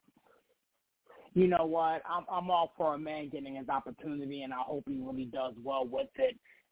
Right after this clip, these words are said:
At the end of the day, um, I don't know who would have been able to come into this, this organization right now and, and kinda calm the storm. And Chandler said something that I wanted to double click on.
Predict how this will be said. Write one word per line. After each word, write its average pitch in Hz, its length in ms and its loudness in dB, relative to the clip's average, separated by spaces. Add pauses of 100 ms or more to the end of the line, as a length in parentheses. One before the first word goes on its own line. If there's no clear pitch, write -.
At 139 120 -2
the 151 100 2
end 160 100 0
of 151 80 2
the 147 60 2
day, 135 640 6 (640)
um, 131 560 4 (120)
I 139 100 4
don't 160 220 -2
know 135 440 0 (440)
who 190 360 6
would 160 160 6
have 143 80 -2
been 151 160 -2
able 139 220 -2
to 131 140 -2
come 160 260 0
into 143 580 0
this, 135 180 0 (140)
this 147 140 -2
organization 139 720 0
right 127 280 4
now 123 460 4 (600)
and, 143 320 4
and 127 140 0
kinda 143 320 6
calm 143 600 2
the 120 160 -6
storm. 151 300 2
And 127 160 -4
Chandler 170 380 0 (100)
said 156 240 4
something 135 220 -2
that 131 100 0
I 127 80 6
wanted 135 300 4
to 120 80 0
double 127 440 0
click 143 200 0
on. 120 340 -4